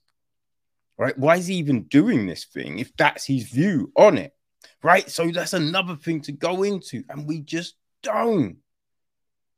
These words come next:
Man, there, there's, it felt like there was so much fertile soil here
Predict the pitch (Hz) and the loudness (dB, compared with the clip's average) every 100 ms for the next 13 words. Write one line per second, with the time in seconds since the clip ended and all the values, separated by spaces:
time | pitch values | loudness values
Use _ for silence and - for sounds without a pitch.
0 | _ _ - 180 160 120 131 131 123 139 | _ _ -4 -2 -2 -2 -4 -4 -6 -6
1 | - - 147 - - 165 - 147 131 131 | -8 -10 -12 -12 -8 -8 -6 -8 -6 -6
2 | 127 - - 147 156 143 131 - - _ | -6 -8 -12 -6 -2 -2 -2 -8 -18 _
3 | 123 120 113 - - 104 101 104 - _ | -4 -4 -6 -14 -12 -10 -10 -12 -16 _
4 | _ _ _ - - - - 78 67 - | _ _ _ -20 -16 -12 -8 -8 -8 -14
5 | _ 104 78 - | _ -12 -10 -14